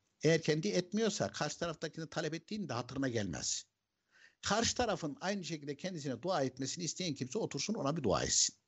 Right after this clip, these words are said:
Ona dua etsin. O dua etmeye başlarsa otomatik olarak onun kalbine de gelir. O da aynı şekilde dua edebilir mi? Evet, dua edebilir efendim. Bir de işte efendim büyüklerin duası olsun demek de uygun değilmiş. Ha, uydur uydur söyle ya.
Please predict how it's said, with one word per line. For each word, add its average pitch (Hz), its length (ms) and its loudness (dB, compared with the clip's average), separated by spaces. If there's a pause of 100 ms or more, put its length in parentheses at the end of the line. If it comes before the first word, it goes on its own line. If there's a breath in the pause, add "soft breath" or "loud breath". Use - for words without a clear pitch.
(300)
Ona 107 200 4
dua 82 220 4
etsin. - 280 -4 (440 loud breath)
O 160 120 0
dua 151 200 6
etmeye 123 300 0
başlarsa 185 540 0
otomatik 160 420 -4
olarak 104 180 -2
onun 190 180 -2
kalbine 104 460 0
de 101 60 0
gelir. 208 440 2 (160)
O 135 160 -4
da 92 80 -8
aynı 113 240 -4
şekilde 87 340 -10
dua 101 260 -2
edebilir 85 380 -2
mi? 202 200 -4
Evet, - 240 -2
dua 131 200 0
edebilir - 360 -2
efendim. - 320 -4 (560 loud breath)
Bir 208 140 10
de 220 240 6 (340 loud breath)
işte - 180 4
efendim 151 280 2
büyüklerin 175 460 0
duası 147 340 2
olsun 147 320 -4
demek 214 300 0
de - 40 0
uygun 82 360 0
değilmiş. 71 680 -2 (520)
Ha, - 80 -20
uydur 110 260 -10
uydur 110 200 -10
söyle 69 260 -8
ya. 64 160 -10